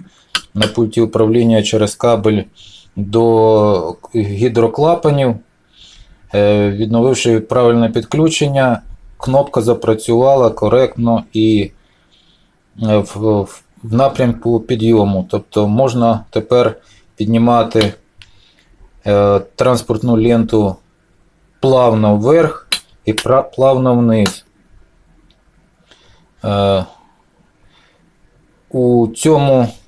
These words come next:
варіанті реалізації управління комбайном відсутні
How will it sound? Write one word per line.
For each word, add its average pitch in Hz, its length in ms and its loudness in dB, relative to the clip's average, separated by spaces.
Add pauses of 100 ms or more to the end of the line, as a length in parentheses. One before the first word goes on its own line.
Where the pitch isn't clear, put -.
(1040)
варіанті 120 680 2
реалізації 117 1200 2 (520)
управління 120 600 0
комбайном 123 760 0 (760)
відсутні 113 880 0